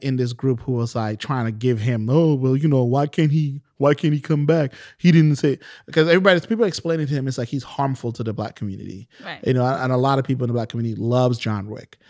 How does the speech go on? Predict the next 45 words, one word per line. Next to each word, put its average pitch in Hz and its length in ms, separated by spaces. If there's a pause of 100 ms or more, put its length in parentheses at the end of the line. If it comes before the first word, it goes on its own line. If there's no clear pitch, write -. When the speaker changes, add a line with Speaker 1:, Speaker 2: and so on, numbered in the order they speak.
(160)
Speaker 1:
So 123 180
it's 120 140
like, 113 300
you 127 80
know, 110 300
to 139 160
have 143 340
that 127 240
be 127 160
now 123 200
sullied 131 640 (220)
for 185 300
them, 107 360
Speaker 2:
Mm-hmm. 208 340
Speaker 1:
it 139 140
doesn't 123 580 (140)
bode 135 400
well - 440
and 117 140
Speaker 2:
Right. 226 60
Speaker 1:
stuff 117 220
like 113 80
that. 107 120
But 135 140
they 170 60
don't 180 160
understand 165 760
that. 87 200 (340)
Speaker 2:
Well, 370 160
I 370 80
mean, 381 200
look, 349 300 (280)
there 330 180
are 349 80
people 302 440
who 294 160
still 294 600
love 247 300
R. 285 160
Kelly. 294 440 (260)
What 330 320
can 339 240
you 320 100
tell 294 260
them? 180 220